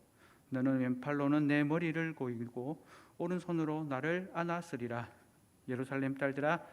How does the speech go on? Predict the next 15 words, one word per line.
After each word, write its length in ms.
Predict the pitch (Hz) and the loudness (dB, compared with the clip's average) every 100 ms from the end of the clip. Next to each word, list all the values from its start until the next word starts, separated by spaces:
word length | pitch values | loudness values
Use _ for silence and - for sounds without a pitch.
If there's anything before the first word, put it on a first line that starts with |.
| - - | -20 -6
내가 180 | - 151 | 2 4
너희에게 380 | 151 156 170 170 | 6 4 2 0
부탁한다. 680 | 147 - 123 120 117 117 117 - | -4 -8 -8 -8 -8 -8 -10 -2
내 220 | 135 135 | 0 2
사랑하는 460 | 135 135 139 143 143 | 0 0 2 2 2
자가 320 | 139 143 156 - - - | 0 0 -2 -8 -20 -2
원하기 320 | 143 156 165 | 4 4 4
전에는 480 | 160 160 151 165 165 | 2 2 4 2 0
흔들지 600 | - 147 139 135 147 143 | 0 2 2 0 -2 -2
말며 360 | 151 143 147 180 185 - - | 0 2 2 0 -2 -16 -8
깨우지 500 | - 185 175 175 214 190 | 0 0 0 -2 -2 0
말지니라. 800 | 123 120 131 123 120 117 117 113 - - - - - - | -2 0 0 2 0 0 -2 -8 -18 -20 -20 -20 -20 -12
아멘. 480 | 107 110 117 151 180 - - - _ _ _ _ _ _ _ _ _ _ _ - - _ _ _ - - - - - | -8 -4 -2 -4 -4 -12 -20 -20 _ _ _ _ _ _ _ _ _ _ _ -20 -20 _ _ _ -20 -20 -20 -20 -16
간밤에 800 | - 123 143 143 147 202 226 - | -8 -2 2 4 6 4 2 -4
평안하셨습니까? 1160 | - 135 135 139 147 - 135 123 127 135 120 | -2 2 4 2 0 2 2 2 4 4 4